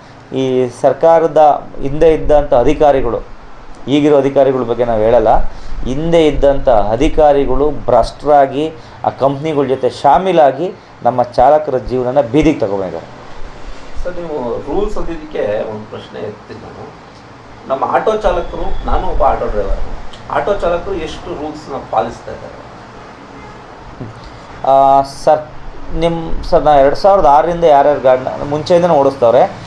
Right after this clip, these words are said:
Speaker 1: ನಾವೆಲ್ಲ ಎರಡು ಸಾವಿರದ ಆರರಿಂದ ಓಡಿಸ್ಬೇಕಾದ್ರೆ ತುಂಬ ಕಮಿಷನರ್ ಆಫೀಸ್ಗೆ ದಿನಕ್ಕೆ ಸಾವಿರಾರು ಕಂಪ್ಲೇಂಟ್ ಬರ್ತಾಯಿತ್ತು. ಅವಾಗ ಐವತ್ತು ಅರವತ್ತು ಸಾವಿರ ಗಾಡಿ ಇದ್ದಾಗಲೂ ಸಹ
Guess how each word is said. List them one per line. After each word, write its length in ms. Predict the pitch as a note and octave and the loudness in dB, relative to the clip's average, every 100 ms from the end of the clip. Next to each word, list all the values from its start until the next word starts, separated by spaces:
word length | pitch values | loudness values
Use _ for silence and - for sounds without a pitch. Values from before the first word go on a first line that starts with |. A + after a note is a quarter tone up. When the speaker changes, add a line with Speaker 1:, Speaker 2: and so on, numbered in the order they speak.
| - - C#3 | -18 -8 2
Speaker 1:
ನಾವೆಲ್ಲ 340 | D#3+ F#3+ F#3+ | 4 6 6
ಎರಡು 200 | D#3 C3+ | 4 2
ಸಾವಿರದ 280 | - E3 C#3 | 2 2 4
ಆರರಿಂದ 300 | B2+ C3 C3 | 2 2 2
ಓಡಿಸ್ಬೇಕಾದ್ರೆ 1000 | A#2 G#2+ - G#2+ A2 C#3+ G3 D3+ C#3+ - - - - - - | 2 0 -4 -4 0 0 4 4 4 0 -10 -10 -6 -4 -2
ತುಂಬ 360 | F3+ F#3 G3+ F3+ - - - - C#3+ C#3+ D#3+ | 0 2 2 2 0 -14 -18 -16 -14 -8 -2
ಕಮಿಷನರ್ 440 | D3+ F3 F#3+ E3+ | -2 0 2 4
ಆಫೀಸ್ಗೆ 540 | E3 D#3 - F#3 C#3 | 2 -2 -2 -2 -2
ದಿನಕ್ಕೆ 720 | B2+ F3+ G3 G3 D#3 D3+ D#3 - - - | -2 -2 2 4 6 4 0 -8 -20 -4
ಸಾವಿರಾರು 440 | D3+ D3 G3 G#3 G3+ | 2 4 6 4 4
ಕಂಪ್ಲೇಂಟ್ 440 | E3 C#3+ D#3+ C#3+ | 0 2 0 0
ಬರ್ತಾಯಿತ್ತು. 680 | B2 - B2 - - - - - - - - - - | -2 2 2 0 -8 -12 -18 -18 -18 -14 -12 -10 0
ಅವಾಗ 300 | C3 C3+ C3 | 2 4 6
ಐವತ್ತು 340 | C#3 E3+ E3+ D#3+ | 6 4 2 2
ಅರವತ್ತು 220 | D#3 D3+ | 2 2
ಸಾವಿರ 180 | D3 D3 | 2 4
ಗಾಡಿ 300 | C3 C#3 C#3 | 4 4 2
ಇದ್ದಾಗಲೂ 380 | - C3 C#3 | 4 4 4
ಸಹ 400 | B2+ C#3+ G3 - | 2 4 4 4